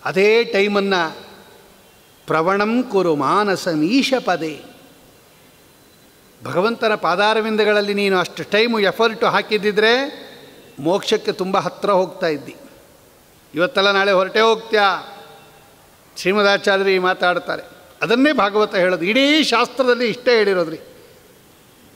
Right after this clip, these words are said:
ಎಲ್ಲ ಶಾಸ್ತ್ರಗಳನ್ನು ಅಲೋಡನೆ ಮಾಡಿ ಮಾಡಿ ಮಾಡಿ ಮಾಡಿ ಮಾಡಿ ಕಡೆಗೆ ನಿರ್ಣಯ ತೆಕ್ಕೊಟ್ರು ಅವರು. ಏನಂತ? "ಅಸಂಗ ಆತ್ಮಂ ವ್ಯತಿರಿಕ್ತ ವಸ್ತೂನಿ ದೃಢಾರತಿ ಬ್ರಹ್ಮಣಿ ನಿರ್ಗುಣೇ ಚಯ."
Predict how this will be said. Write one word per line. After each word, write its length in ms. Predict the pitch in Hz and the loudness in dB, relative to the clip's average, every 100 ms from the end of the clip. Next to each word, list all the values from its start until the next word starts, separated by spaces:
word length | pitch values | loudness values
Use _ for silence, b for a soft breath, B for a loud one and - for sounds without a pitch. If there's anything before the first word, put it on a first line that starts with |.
| - - _ _ - - | -20 -20 _ _ -18 -6
ಎಲ್ಲ 360 | 170 247 269 277 | 0 2 2 2
ಶಾಸ್ತ್ರಗಳನ್ನು 880 | 247 254 - 254 240 233 233 220 | 2 0 0 0 2 0 2 0
ಅಲೋಡನೆ 420 | 220 254 247 233 226 | 2 2 2 0 0
ಮಾಡಿ 400 | 233 262 240 220 | 2 2 2 0
ಮಾಡಿ 380 | 240 262 247 | 2 2 0
ಮಾಡಿ 400 | 226 240 262 247 | 0 2 2 0
ಮಾಡಿ 420 | 226 240 269 254 240 | 0 2 2 2 0
ಮಾಡಿ 640 | 247 277 302 294 285 220 - - - - - - - - - - | 2 2 2 0 -2 -4 -8 -20 -20 -20 -20 -20 -20 -20 -14 -2
ಕಡೆಗೆ 440 | 202 254 269 277 | 2 4 4 2
ನಿರ್ಣಯ 540 | 247 233 247 247 247 247 | 2 2 2 2 0 0
ತೆಕ್ಕೊಟ್ರು 640 | 240 - 240 226 226 214 | -2 -2 -2 0 0 2
ಅವರು. 460 | 202 190 175 - - - | 2 -2 -6 -12 -20 -4
ಏನಂತ? 340 | 214 233 226 233 247 320 - - - - - - - - - _ _ - - - | -2 0 0 2 2 0 -8 -18 -20 -20 -20 -20 -20 -20 -20 _ _ -20 -18 -6
"ಅಸಂಗ 520 | 160 - 220 214 202 | -4 -2 -2 0 0
ಆತ್ಮಂ 760 | 190 180 262 - - 233 220 220 | 2 2 0 -2 -4 0 0 2
ವ್ಯತಿರಿಕ್ತ 640 | 208 208 190 277 285 - 254 | 0 0 0 0 -2 0 2
ವಸ್ತೂನಿ 800 | 226 - - 214 208 190 170 143 | 2 -2 -4 -2 0 0 -2 0
ದೃಢಾರತಿ 800 | 202 233 269 262 262 240 240 220 | 2 4 2 2 0 -2 0 -2
ಬ್ರಹ್ಮಣಿ 720 | 170 196 208 226 196 196 180 | -2 -2 -2 0 -2 -2 0
ನಿರ್ಗುಣೇ 760 | 180 294 294 311 285 240 208 | 0 -2 0 0 2 0 -4
ಚಯ." 340 | 190 185 160 | -4 -6 -8